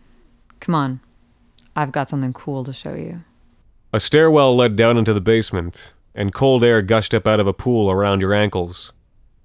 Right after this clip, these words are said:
Speaker 2: Ooh.
Speaker 1: Relax. You watch too many movies. Got a phone?
Speaker 2: Yeah.
Speaker 1: Here,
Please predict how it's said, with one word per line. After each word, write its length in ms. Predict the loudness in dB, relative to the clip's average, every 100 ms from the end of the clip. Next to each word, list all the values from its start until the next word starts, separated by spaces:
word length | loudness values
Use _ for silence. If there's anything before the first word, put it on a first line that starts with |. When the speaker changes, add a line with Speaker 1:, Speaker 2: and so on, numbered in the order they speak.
| _ 0
Speaker 2:
Ooh. 320 | 4 4 2 -4 -14
Speaker 1:
Relax. 920 | -8 -2 0 0 0 -4 -8 -16 -16 -20 _ -20 -8
You 140 | -4 0
watch 280 | -2 -4
too 140 | -4 0
many 180 | 2 4
movies. 840 | 4 2 0 -2 -4 -6 -12 -20 _ _ _ _ -4
Got 140 | -2
a 40 | -2
phone? 440 | -2 -2 -2 -6 _ _ _ _ _ _
Speaker 2:
Yeah. 340 | 2 2 2 -4 _ _ _ _
Speaker 1:
Here, 380 | -2 -2 -2 -6